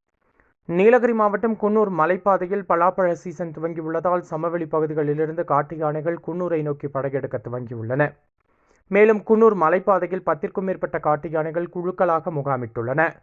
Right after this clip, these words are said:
அவ்வப்பொழுது உணவு மற்றும் தண்ணீர் தேடி சாலையை கடந்து வருகிறது. இந்த குன்னூர் மலைப்பாதையில் வடுகன் தோட்டம் பகுதியில் ஒற்றை காட்டு யானை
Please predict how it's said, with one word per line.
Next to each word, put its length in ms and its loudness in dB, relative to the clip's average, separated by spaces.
அவ்வப்பொழுது 540 6
உணவு 260 4
மற்றும் 300 0
தண்ணீர் 360 -2
தேடி 200 0
சாலையை 420 -2
கடந்து 300 -4
வருகிறது. 560 0
இந்த 260 4
குன்னூர் 320 4
மலைப்பாதையில் 560 2
வடுகன் 340 2
தோட்டம் 260 -2
பகுதியில் 420 -2
ஒற்றை 300 -2
காட்டு 280 0
யானை 220 -2